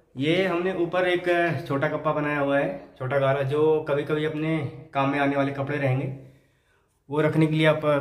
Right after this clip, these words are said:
कर सकते हैं दोस्तों। और उसके बाद में यहाँ हैंगर अपन लगाएंगे, यहाँ हैंगर लगा सकते हैं, बड़ा गाला ये बना हुआ है।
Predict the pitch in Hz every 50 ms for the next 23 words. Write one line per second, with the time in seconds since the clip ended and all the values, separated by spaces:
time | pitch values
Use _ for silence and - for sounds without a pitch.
0 | 139 147 139 127 143 131 131 - 143 139 151 185 190 190 - - - 135 131 127
1 | - 147 147 123 107 - - - - - - 127 143 143 143 131 - 175 170 175
2 | 175 175 180 180 170 170 170 151 139 131 135 135 131 123 120 131 131 123 120 117
3 | 113 120 151 185 - - - - - - _ _ _ _ _ _ _ _ _ _
4 | _ _ _ _ _ _ _ _ _ _ _ _ _ 127 143 143 131 135 135 139
5 | 147 143 139 139 139 135 131 131 135 - 156 160 170 156 131 131 131 123 120 123
6 | 120 127 127 127 123 127 127 127 123 120 120 123 127 143 170